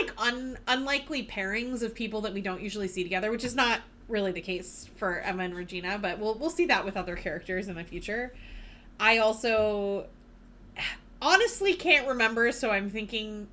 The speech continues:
if I've watched the show eight times, it probably doesn't happen a lot. Really looking forward to more Archie being a badass. I don't think we're gonna get a lot of that, but, but I would like that.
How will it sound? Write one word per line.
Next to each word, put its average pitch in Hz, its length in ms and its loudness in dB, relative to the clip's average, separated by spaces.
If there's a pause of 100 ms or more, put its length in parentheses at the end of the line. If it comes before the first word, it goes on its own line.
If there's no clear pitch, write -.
(100)
if 190 140 0
I've 180 180 0
watched 185 240 -2
the 202 60 -6
show 196 180 -2
eight 185 220 0
times, 185 340 -2
it 208 140 -4
probably 180 340 -2
doesn't 180 220 -2
happen 175 300 -6
a 202 80 -4
lot. 214 340 0 (440)
Really 330 300 6
looking 247 280 4
forward 240 280 4
to 226 60 4
more 220 160 2
Archie 202 380 -2
being 208 200 0
a 190 80 -2
badass. 190 640 2 (140)
I 247 40 -2
don't 285 140 0
think 277 140 4
we're 285 100 4
gonna 262 140 6
get 214 160 4
a 226 80 4
lot 247 180 6
of 269 60 8
that, 285 360 8
but, 240 440 2
but 262 100 8
I 247 100 12
would 240 120 2
like 208 240 4
that. 262 280 4